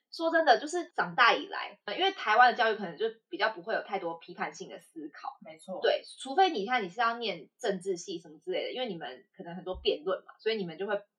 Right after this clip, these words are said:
Speaker 1: 我自己觉得啦，会启发更多这种思维，
Speaker 2: 思考，对。
Speaker 1: 所以你会有分派别或是派系等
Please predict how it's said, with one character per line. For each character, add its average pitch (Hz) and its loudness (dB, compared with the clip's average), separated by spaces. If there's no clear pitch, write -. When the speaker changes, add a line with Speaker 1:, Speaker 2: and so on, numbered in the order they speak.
Speaker 1:
我 190 0
自 - -14
己 262 2
觉 - -6
得 - -4
啦， - -6
会 294 2
启 170 -10
发 202 4
更 185 -2
多 170 -6
这 202 0
种 - -6
思 233 -2
维， 233 4
Speaker 2:
思 190 6
考， - 6
对。 175 -8
Speaker 1:
所 277 8
以 285 8
你 214 -4
会 294 8
有 202 8
分 202 2
派 196 4
别 - -8
或 208 -6
是 - -6
派 - -2
系 - -12
等 - -14